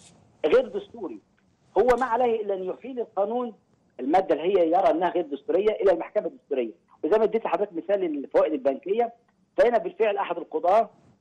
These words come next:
من اكثر من عشرين عاما احال هذه الماده الى المحكمه الدستوريه.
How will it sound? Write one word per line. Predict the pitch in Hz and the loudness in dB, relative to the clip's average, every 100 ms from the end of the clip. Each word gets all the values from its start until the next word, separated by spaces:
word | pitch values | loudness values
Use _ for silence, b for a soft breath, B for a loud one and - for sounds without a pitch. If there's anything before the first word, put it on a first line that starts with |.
| - | -16
من | 135 | -2
اكثر | 180 - | -2 0
من | 139 | -4
عشرين | 127 - 185 | -4 -8 -10
عاما | 143 220 233 - _ - | -6 -4 -4 -8 _ -2
احال | - - 254 254 196 | 0 4 4 4 0
هذه | 180 202 | -2 -2
الماده | 190 202 208 240 254 - _ _ - | -6 -8 -4 -2 -2 -4 _ _ 0
الى | 202 | 2
المحكمه | 170 - 190 | 0 0 -2
الدستوريه. | 277 120 - 113 | -2 -10 -12 -10